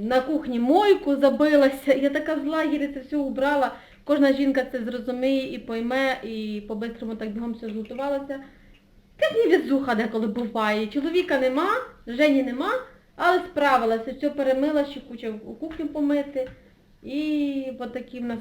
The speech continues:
розклад. Набрала трохи басейн, думаю, вони зараз поїдять,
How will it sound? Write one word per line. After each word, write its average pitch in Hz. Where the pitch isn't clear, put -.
розклад. 208
Набрала 247
трохи 240
басейн, 269
думаю, 240
вони 233
зараз 226
поїдять, 220